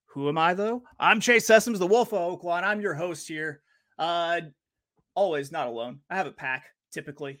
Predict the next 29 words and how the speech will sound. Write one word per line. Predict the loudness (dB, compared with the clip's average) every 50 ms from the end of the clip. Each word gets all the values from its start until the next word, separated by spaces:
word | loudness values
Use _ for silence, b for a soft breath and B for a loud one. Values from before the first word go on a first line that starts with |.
| _ _
It's | -8 -4 -2
an | 0
interchangeable | 0 0 0 0 0 -2 -4 -2 -4 -8 -8
pack. | -4 -2 -4 -4 -4
It's | -6 -14
a | -8
pack | -6 -6 -6 -6
of | -8 -16
two, | -14 -12 -10 -10 -10 -10 -8
but, | -8 -8 -8
like, | -8 -10 -10 -12
a, | -14 -14 -16 _ _ _ _ _ _ _ _ -8
a | -8 -8
wheel | -6 -4 -2 0 0 0 0
bet | 2 2 4 4 4 4
of, | 2 0 -2
like, | -2 -4 -4
a | -4
pack | -8 -6 -6 -6 -6 -6 -8 -10 -14
where, | -14 -12
like, | -10 -10 -10 -6 -6
I |
can | -6 -6 -6
just | -8 -10 -10 -8
sub | -8 -8 -6 -6 -6
<laughs> |
anybody | -6 -6 -6 -6 -6 -4 -4
else | -6 -6 -8 -10 -12
underneath. | -12 -10 -8 -6 -6 -6 -8